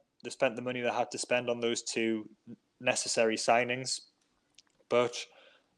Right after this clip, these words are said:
we're halfway through January. We, we don't have uh, centre backs. We don't have a midfielder. We don't have a left back that they're all, they're all chasing.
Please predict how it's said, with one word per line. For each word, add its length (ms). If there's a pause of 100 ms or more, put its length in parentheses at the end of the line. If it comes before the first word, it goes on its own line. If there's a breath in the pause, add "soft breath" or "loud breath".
(120)
we're 160
halfway 480
through 340
January. 800 (160)
We, 480
we 80
don't 260
have 320 (760)
uh, 260 (140)
centre 300
backs. 500 (140)
We 60
don't 220
have 120
a 60
midfielder. 680 (120)
We 80
don't 280
have 140 (440)
a 100
left 260
back 320
that 220
they're 140
all, 280 (240)
they're 160
all 80
chasing. 480